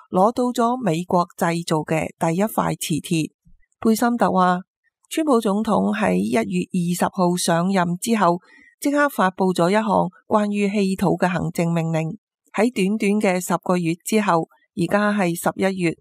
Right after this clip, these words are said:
我將會將呢個帶返去橢圓形辦公室畀川普總統。呢個係二十五年嚟美國製造嘅第一塊磁鐵。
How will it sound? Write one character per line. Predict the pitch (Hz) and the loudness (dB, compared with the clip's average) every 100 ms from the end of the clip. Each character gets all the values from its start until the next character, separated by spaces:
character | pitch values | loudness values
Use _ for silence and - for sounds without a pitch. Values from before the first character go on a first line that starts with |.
| _ _ _ | _ _ _
我 | 202 233 | 0 2
將 | 285 285 | 2 2
會 | 247 190 180 | 2 2 0
將 | - 208 202 | 0 0 2
呢 | 208 | 0
個 | 196 180 | 0 0
帶 | 180 175 | 0 -2
返 | 180 208 196 | 0 0 2
去 | |
橢 | 175 165 185 160 | 0 0 0 0
圓 | 175 156 160 | 2 -2 0
形 | 165 170 | -2 -2
辦 | 185 165 165 | -2 -2 -2
公 | 175 202 202 | -2 0 0
室 | 202 190 - | 0 -2 -2
畀 | 175 175 | -2 -2
川 | 180 208 196 | -4 -2 0
普 | 175 | 0
總 | 175 170 190 | 0 -2 0
統。 | 190 160 196 - _ - - | 0 0 -2 -6 _ -20 -4
呢 | 302 | 0
個 | 247 202 | 2 2
係 | 196 | 2
二 | 180 180 180 180 208 | 0 0 -2 0 0
十 | |
五 | 170 202 | 0 2
年 | 185 175 | 2 2
嚟 | 165 160 180 - | 0 0 -6 -12
美 | - 175 | 0 0
國 | 185 180 175 | 2 0 0
製 | 196 175 175 | -2 -2 -2
造 | 180 | -2
嘅 | 165 180 170 - | -2 0 -2 -2
第 | 165 | -2
一 | 180 | 0
塊 | 202 - 190 | -2 -2 -4
磁 | 175 175 120 | -4 -4 -4
鐵。 | 185 156 | -2 -2